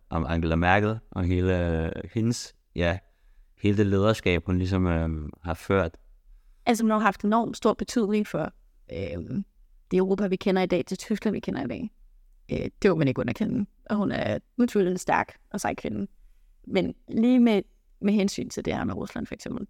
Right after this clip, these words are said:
Speaker 2: der må man jo bare sige, at det er hun ikke, øh, der har hun nok ikke lige, øh, vurderet rigtigt. Øh, altså, at, øh, at det er gået, som det er gået, og sådan, jeg vil også sige, sådan hele den migrationskrise, der har været, øh,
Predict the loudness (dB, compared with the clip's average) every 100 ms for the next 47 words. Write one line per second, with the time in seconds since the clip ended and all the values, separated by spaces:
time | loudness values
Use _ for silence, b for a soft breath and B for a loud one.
0 | -8 -6 -2 0 2 0 -2 -4 -2 -4
1 | -8 -4 -2 0 -2 -2 -4 -8 -16 -20
2 | -20 -12 -8 -6 -6 -6 -8 -10 -20 -20
3 | -20 -20 -20 -20 -20 _ -4 0 0 2
4 | 2 2 -2 -2 0 0 0 0 0 -2
5 | -4 -6 -10 -12 -16 _ _ -20 -12 2
6 | 2 2 -2 -4 -4 -4 -4 -6 -6 -6
7 | -4 -4 -2 -6 _ -20 -18 -8 -2 0
8 | 2 0 0 -2 -2 0 2 2 0 0
9 | -2 -4 _ _ _ -2 0 -2 -2 -2
10 | -2 0 0 2 0 0 0 -2 -10 _
11 | _ _ 0 0 2 -4 0 -2 0 0
12 | 0 2 0 0 0 2 2 0 -2 -2
13 | 0 0 0 -2